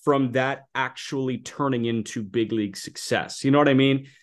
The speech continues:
Like, the Cubs, everybody was talking about, "Oh, the best system in baseball with Bryant, with Baez, with all these guys coming up." It took two, three years from that point for them to become the World Series winner. So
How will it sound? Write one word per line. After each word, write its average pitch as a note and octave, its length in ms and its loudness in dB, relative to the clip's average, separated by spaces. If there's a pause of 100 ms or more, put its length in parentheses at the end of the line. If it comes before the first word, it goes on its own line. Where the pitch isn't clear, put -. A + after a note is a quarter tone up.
(160)
Like, C#3 320 0
the D3 80 0
Cubs, F3+ 560 0
everybody D#3+ 460 0
was C#3 140 -2
talking C#3 320 -4
about, C3 300 -2
"Oh, G#3 180 -4
the D#3+ 80 -6
best C#3+ 280 -2
system D#3 280 -2
in C#3+ 140 -2
baseball E3 460 0
with G#2 140 -6 (100)
Bryant, D3+ 480 -2
with G#2+ 140 -8 (120)
Baez, C#3 580 2
with G#2+ 160 -6
all B2+ 140 0
these C3 220 -4
guys A#2 240 -2
coming B2 240 -6
up." D#3 260 0 (400)
It G#3+ 220 -2
took B3 320 2
two, F#3 200 0
three D3 280 0
years B2+ 200 0
from B2+ 160 -4
that A#2 220 -4
point F3+ 400 0 (300)
for D3 140 -2
them C3+ 200 0
to C3+ 80 0
become B2+ 480 -4
the B2 80 -2
World A2 320 -2
Series G2 460 -8
winner. F2+ 320 -8
So C3 320 2